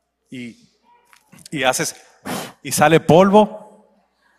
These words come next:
eso es, es una señal que tienes que, que cambiar la página y que tienes que leer. Tienes que leerla.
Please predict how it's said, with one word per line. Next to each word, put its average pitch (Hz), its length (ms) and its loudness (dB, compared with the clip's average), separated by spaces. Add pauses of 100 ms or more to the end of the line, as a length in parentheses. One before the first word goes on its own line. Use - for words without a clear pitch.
(720)
eso 147 160 2
es, 165 240 4
es 135 140 0
una 185 140 4
señal 165 360 0
que 139 60 -2
tienes 147 260 0
que, 147 260 -2
que - 300 -14
cambiar 131 320 2
la 139 120 2
página 117 400 -2
y 117 60 -6
que 117 80 -6
tienes 120 300 -6
que 113 160 -12
leer. - 180 -18 (3500)
Tienes 151 440 2
que 143 140 -12
leerla. 131 680 -8